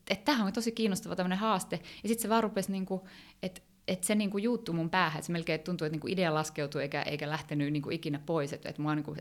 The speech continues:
äärimmäisesti rupesi kiinnostamaan tää, että miten internet muuttuu ja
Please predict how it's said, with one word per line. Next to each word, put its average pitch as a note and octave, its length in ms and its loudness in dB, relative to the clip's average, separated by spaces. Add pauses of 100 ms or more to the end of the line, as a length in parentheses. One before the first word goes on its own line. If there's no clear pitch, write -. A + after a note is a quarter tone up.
äärimmäisesti E3 760 2
rupesi D#3 280 -6
kiinnostamaan D3 560 -2
tää, D3+ 200 -2
että D3 200 -6 (320)
miten F#3+ 220 2
internet D#3 440 -2
muuttuu F3+ 440 -2
ja D3 120 -4